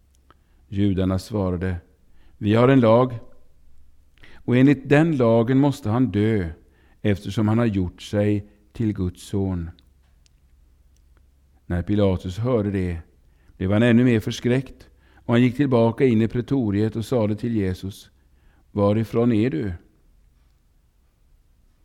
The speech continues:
Men Jesus gav honom inget svar. Pilatus sade till honom: "Svarar du mig inte? Vet du inte att jag har makt att frige dig och makt att korsfästa dig?"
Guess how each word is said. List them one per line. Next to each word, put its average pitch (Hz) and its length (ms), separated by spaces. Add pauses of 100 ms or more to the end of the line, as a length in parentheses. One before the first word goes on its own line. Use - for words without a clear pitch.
(420)
Men 82 200
Jesus 90 640
gav 90 320
honom 101 240
inget 92 320
svar. 92 480 (1500)
Pilatus 117 500
sade 120 260
till 117 240
honom: 120 260 (460)
"Svarar 147 520
du 113 140
mig 123 180
inte? 110 380 (380)
Vet 127 480
du 156 100
inte 135 260
att 120 100
jag 123 100
har 135 120
makt 127 520
att 139 140
frige 127 440
dig 117 420 (480)
och 113 160
makt 104 380
att 107 140
korsfästa 107 640
dig?" 120 300